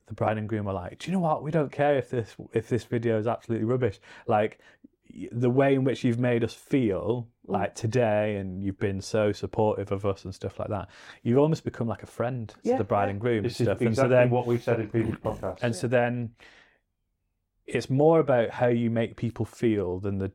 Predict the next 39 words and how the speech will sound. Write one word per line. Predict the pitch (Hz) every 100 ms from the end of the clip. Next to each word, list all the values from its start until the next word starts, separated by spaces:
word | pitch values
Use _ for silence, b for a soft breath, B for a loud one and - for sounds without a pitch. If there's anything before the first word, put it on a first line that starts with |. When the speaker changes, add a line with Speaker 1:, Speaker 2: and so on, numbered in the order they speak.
| -
Speaker 1:
sort | - 92
of | 101
the |
service | 104 - 110 107 -
that | 104
you, | 101 101 _
that | - 101 98
you, | 101 -
that | 104 - 104 - _
the | -
service | - 110 101
that | -
you | 104
give | 101 110 -
them. | 117
Do | 117 120
you |
know | 123
what | 170
I | 127
Speaker 2:
Yeah. |
Speaker 1:
mean? | 107
Speaker 3:
Yeah. | 104
Speaker 1:
So | 92
Speaker 2:
Yeah. | 110
Speaker 1:
then, | 110 107 B B B B -
so | -
I'm | 135 139
able | 135 135 120
to | -
confidently | - 123 - 113 110
say | - 120
to | 110
them, | 101 98
"Go, | -
s-, | 117 113 - _ _ _ _ _ _ _ _ _ -
go | 123 - _ _
have | - 123 127
a | 127